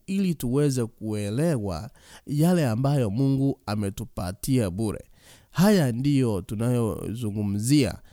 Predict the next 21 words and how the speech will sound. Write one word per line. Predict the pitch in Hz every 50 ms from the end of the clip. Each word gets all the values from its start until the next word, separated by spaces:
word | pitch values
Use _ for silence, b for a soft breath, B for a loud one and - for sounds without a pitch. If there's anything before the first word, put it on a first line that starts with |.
| b b b
lakini | 82 76 - - - 165 160 147 135
si | 131 - - 220 214
kwa | 185 - - 120 113
maneno | 110 104 110 127 139 143 139 135 123
tuliyofundishwa | 120 - 120 113 127 139 147 131 117 117 113 101 104 120 131 143 143 135 - 123 107 98 87
na | 87 87 92
hekima | 98 113 143 139 - 135 117 107
ya | 98 95 90
wanadamu, | 85 87 87 87 87 95 110 107 95 80 - - b b b b b b b b
bali | - 101 117 127 127 131 127 123
kwa | - - 104
maneno | 95 98 95 98 117 147 175 180 160
tuliyofundishwa | 143 - 127 110 113 110 107 104 - 110 110 113 127 127 127 123 101
na | 95 95 98
Roho, | 107 107 95 78 50 - 110 b b b b b b -
nasi | 113 113 123 120 123 127 117 - - 120 117 101 87 - 127 139 - _ _
tunafafanua | - 123 113 104 98 104 - - - - - 85 95 110 131 135 123 110
mambo | 110 139 170 180 160 131 123
ya | 120 107 104 101
kiroho | - - 117 123 117 104 98 92 85 90 - b b b b b b b _ _
kwa | - 104 95 87 85 80 78 85 95